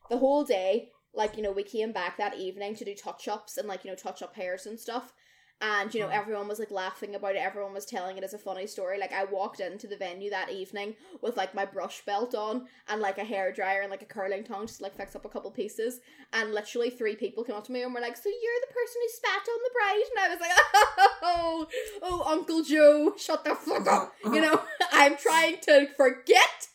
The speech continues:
Speaker 1: Not remember.
Speaker 2: That's the title you want. Tagline, "I'm the one who spat on the bride."
Speaker 1: Genuinely, like, on the wedding day. Like, she's run around, she's absolutely fine. You know, she's thinking it's so funny. She actually, bless her,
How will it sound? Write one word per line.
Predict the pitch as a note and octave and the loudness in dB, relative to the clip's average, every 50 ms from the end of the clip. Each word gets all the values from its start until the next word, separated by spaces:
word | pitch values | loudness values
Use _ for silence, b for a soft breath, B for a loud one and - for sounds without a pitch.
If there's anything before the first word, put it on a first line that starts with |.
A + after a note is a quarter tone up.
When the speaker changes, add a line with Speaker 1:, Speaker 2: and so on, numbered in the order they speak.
| B B G#4 A#4+ B B B B B B - | B B -12 -12 B B B B B B -6
Speaker 1:
Not | D#4+ E4 F4 G#4 A#4 - - | -2 4 6 6 6 6 4
remember. | D4+ B3+ B3 A3 A3 | 4 4 6 4 4
Speaker 2:
That's | - - - - - - | 4 4 4 4 2 4
the | E3+ | 4
title | E3 D#3+ D#3 D#3+ D#3 D#3 D#3 D#3 D#3 D#3 D#3 | 4 4 4 2 -2 -4 -2 -4 -4 -6 -6
you | D3+ D#3 D3+ D3 | -8 -8 -8 -6
want. | D3 D3 D3 D3 D3 D3 C#3 - - | 0 2 2 2 0 -2 -10 -14 -14
Tagline, | - F#3+ F#3 F#3 F3+ - D#3+ D3+ C#3+ C#3 C#3 C#3 - - | -2 0 0 0 0 -2 -2 -2 -2 -2 -2 -6 -6 2
"I'm | - - A#3 C4 C4 C4 | 6 6 6 6 4 2
the | B3+ A#3 | -2 0
one | F#3 F#3+ G3+ G3 F3+ F3+ F3+ F3 | 2 4 4 4 4 2 0 -6
who | E3+ E3+ | -8 -4
spat | D3+ - - E3 D#3+ D#3 C#3+ - - - | -4 2 6 6 6 6 4 -2 -4 -4
on | D#3+ D#3 D3 D#3 D#3 D#3 | -4 -4 -4 -6 -8 -10
the | D#3 C#3+ | -10 -4
bride." | - D3 C#3 C#3+ D3 D#3+ D3+ D3 C#3 - - - - | 0 2 4 4 4 2 0 -4 -4 -4 -4 -6 -4
Speaker 1:
Genuinely, | - B3+ G#3+ G#3 G#3 A3 G#3+ A#3 A#3+ A#3+ A#3 G#3+ G3 | -2 -2 -2 -2 -2 -4 -4 -4 -4 -6 -4 -6 -4
like, | G3+ G3 F#3+ - | -4 -4 -4 -4
on | A3 G#3 G#3 A3 A#3 | -4 -4 -4 -4 -4
the | A3 | -4
wedding | G#3 G#3 F#3+ F#3+ F#3+ G3 A3+ | -2 0 0 0 0 -2 -4
day. | A#3+ A#3+ G#3+ | -4 -2 -2
Like, | G#3 G#3 B3 | -2 -4 -4
she's | B3 - F4 G#4+ G#4+ | -4 -4 -4 -4 -4
run | D4+ A#3 | -6 -6
around, | G3+ F#3 G3 A#3 | -6 -8 -8 -8
she's | - - A#3 | -10 -8 -6
absolutely | G3 G3+ - - - G#3 - | -6 -6 -6 -8 -10 -10 -10
fine. | F#3 F#3 F3+ | -10 -10 -10
You | G3+ | -10
know, | G#3 G3 | -10 -10
she's | G#3+ - B3 B3 | -10 -10 -12 -10
thinking | - F#3+ G#3 A3 F3+ | -10 -12 -10 -10 -10
it's | F#3+ G#3+ - | -12 -10 -8
so | - G3+ G#3 | -8 -8 -8
funny. | - G3+ F#3+ G3 A#3 | -8 -8 -8 -8 -8
She | - - A3+ | -4 -2 -2
actually, | A3 A3 A3+ - - A#3+ A3+ | -2 -2 -4 -4 -2 -4 -2
bless | G#3+ F#3+ F3+ F3 G3 - | -2 -4 -8 -8 -8 -6
her, | - G3+ G3 G3+ | -6 -6 -8 -8